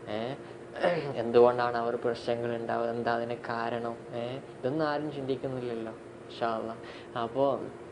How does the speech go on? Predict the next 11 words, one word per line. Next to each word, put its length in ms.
അപ്പോ 180
വീട്ടിൽ 480
അവതരിപ്പിച്ചു. 600
അപ്പൊ 160
ഒരുപാട് 380
പ്രശ്നങ്ങൾ 600
ഉണ്ടായി. 380
അപ്പൊ 360
അങ്ങനെ 360
എന്ന് 140
പറഞ്ഞാൽ 340